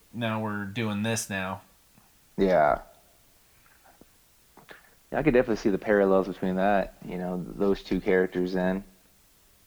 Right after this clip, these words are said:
Speaker 2: But yeah, I'm just, I'm always happy to have just, you know, Nightwing back.
Speaker 1: Have you been watching The Mandalorian?
Speaker 2: I have not. I have, I'm not a big Star Wars fan personally.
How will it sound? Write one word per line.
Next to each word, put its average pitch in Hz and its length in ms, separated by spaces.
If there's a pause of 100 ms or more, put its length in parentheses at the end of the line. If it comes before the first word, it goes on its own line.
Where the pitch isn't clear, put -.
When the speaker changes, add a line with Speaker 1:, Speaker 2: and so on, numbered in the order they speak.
(200)
Speaker 2:
But 101 120
yeah, 127 140
I'm 104 140
just, 95 140 (240)
I'm 104 160
always 98 280
happy 98 300
to 98 80
have 92 300
just, - 280
you - 120
know, 90 180
Nightwing 87 480
back. 87 360 (1400)
Speaker 1:
Have 143 140
you 165 80
been 165 120
watching 165 260
The 160 60
Mandalorian? 151 540 (1120)
Speaker 2:
I 160 100
have 185 120
not. 104 440
I 87 60
have, 92 240
I'm 104 180
not 113 180
a 113 40
big 104 240
Star 95 280
Wars 101 260
fan 110 260
personally. 117 560